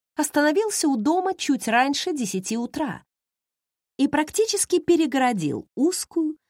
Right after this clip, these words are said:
взбегающую на гору улицу. Мы с Киаром, как и положено добрым хозяевам, в смысле дружным соседям, вышли провожать гостью.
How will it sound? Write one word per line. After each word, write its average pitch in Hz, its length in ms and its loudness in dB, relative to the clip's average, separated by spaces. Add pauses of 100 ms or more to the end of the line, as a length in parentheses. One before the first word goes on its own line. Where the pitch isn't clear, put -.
взбегающую 254 960 0
на 185 300 2
гору 151 380 -6
улицу. - 560 -8 (800)
Мы 359 260 2
с - 100 0
Киаром, 285 540 4
как 233 240 0
и 196 40 0
положено 185 520 2
добрым 139 360 -2
хозяевам, 359 680 -2 (580)
в 247 100 -4
смысле 277 540 2
дружным 269 400 2
соседям, 254 720 -2 (400)
вышли 214 540 -2
провожать 262 760 -2 (140)
гостью. - 600 -8